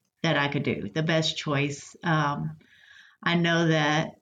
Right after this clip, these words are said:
everyone makes their own decision, but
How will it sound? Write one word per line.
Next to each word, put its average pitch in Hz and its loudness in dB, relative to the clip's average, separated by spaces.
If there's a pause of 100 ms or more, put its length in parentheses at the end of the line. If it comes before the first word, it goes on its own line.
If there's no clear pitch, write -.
(280)
everyone 175 2
makes 165 -2
their 160 2
own 160 2
decision, 165 2 (140)
but 156 0